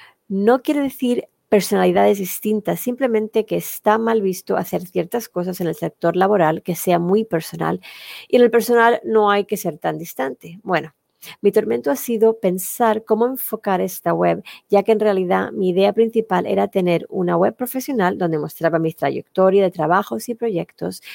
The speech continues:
el nuriapendas punto com, y por otro lado mi alter ego, tener un blog con todas mis locuras,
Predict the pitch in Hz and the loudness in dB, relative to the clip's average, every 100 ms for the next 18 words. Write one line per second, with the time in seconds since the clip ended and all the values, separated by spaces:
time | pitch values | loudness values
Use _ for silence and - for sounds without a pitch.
0 | - - - 156 147 180 185 185 175 170 | -16 -18 -4 -2 2 4 4 4 2 0
1 | 220 - 202 277 277 190 247 - - - | -2 -2 -4 -2 -4 -4 -6 -14 -8 -2
2 | 240 233 240 269 240 226 190 165 156 160 | 4 6 6 4 4 4 4 4 2 2
3 | 165 160 - 202 185 185 190 190 247 285 | 2 0 -6 -4 0 2 0 0 -2 0
4 | 202 185 185 156 151 143 151 156 233 | -2 0 -2 -4 -6 -6 -2 -2 -2